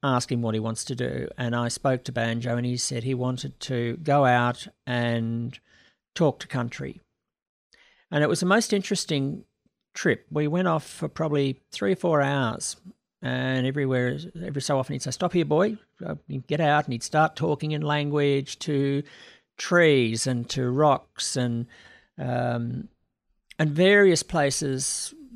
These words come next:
would, that would, he would say, "This is, this is important because this is what happened here and this is my relationship with this." And a few days later, he died, uh, surrounded by relatives in Yuendamu at the clinic there.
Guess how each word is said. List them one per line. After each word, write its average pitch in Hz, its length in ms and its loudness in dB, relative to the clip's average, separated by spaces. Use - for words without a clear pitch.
would, 160 160 -6
that 151 120 -2
would, 135 160 2
he 147 320 -2
would 135 240 -2
say, 131 280 -2
"This 151 220 0
is, 151 240 -4
this - 220 -6
is 135 120 -2
important 135 500 0
because 120 380 -4
this 160 240 -2
is 135 140 -4
what 139 200 0
happened 135 340 -4
here 131 380 2
and 110 220 -2
this 151 200 0
is 156 220 -4
my 139 280 -2
relationship 135 680 -2
with 135 180 -2
this." 143 320 0
And 196 320 4
a 190 40 -4
few 254 200 0
days 269 280 2
later, 175 300 2
he 156 120 0
died, 156 480 -2
uh, 180 360 -8
surrounded 180 460 2
by 139 140 4
relatives 131 520 0
in 147 120 -2
Yuendamu 147 640 0
at - 80 -6
the 160 60 -12
clinic 143 360 -6
there. 147 440 -2